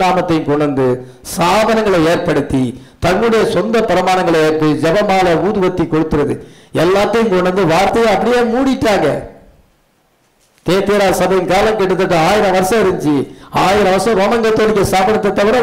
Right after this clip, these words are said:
உலகத்துல எந்த ஸ்தாபனம் கிடையாது. வார்த்தை அப்படியே சீல்ட் ஆகிவிட்டது. இதை என்ன செய்ய என்றால், இன்னைக்கு ச-, பெந்தகோஸ்து சபைகள் வந்தாலும் கூட அவங்களும் அந்த கத்தோலிக்க உபதேசத்தை தான் வச்சிருக்கிறாங்க,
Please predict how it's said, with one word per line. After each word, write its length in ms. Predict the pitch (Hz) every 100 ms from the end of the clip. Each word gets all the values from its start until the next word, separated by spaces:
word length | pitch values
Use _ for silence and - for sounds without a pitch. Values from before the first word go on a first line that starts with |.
| 190
உலகத்துல 340 | 233 240 226
எந்த 120 | 226 240
ஸ்தாபனம் 380 | 240 240 254 240
கிடையாது. 420 | 220 226 226 214 156 - - - -
வார்த்தை 320 | 208 214 240
அப்படியே 240 | 208 226 254 247
சீல்ட் 320 | - 285 269 240
ஆகிவிட்டது. 500 | 208 202 185 156 156 131 - - - -
இதை 100 | 175 202
என்ன 100 | 196 214
செய்ய 160 | 208 185
என்றால், 280 | 175 170 175
இன்னைக்கு 240 | 196 165 -
ச-, 160 | 175 185
பெந்தகோஸ்து 500 | 190 226 247 247 208 202
சபைகள் 320 | 185 208 180
வந்தாலும் 400 | 165 185 175 165
கூட 140 | 147 139 135 - - - - 160
அவங்களும் 460 | 196 277 269 269
அந்த 140 | 233 202 185
கத்தோலிக்க 480 | 185 254 262 247 220
உபதேசத்தை 480 | 214 220 208 202 196
தான் 140 | 202 170
வச்சிருக்கிறாங்க, 580 | 190 175 147 127 123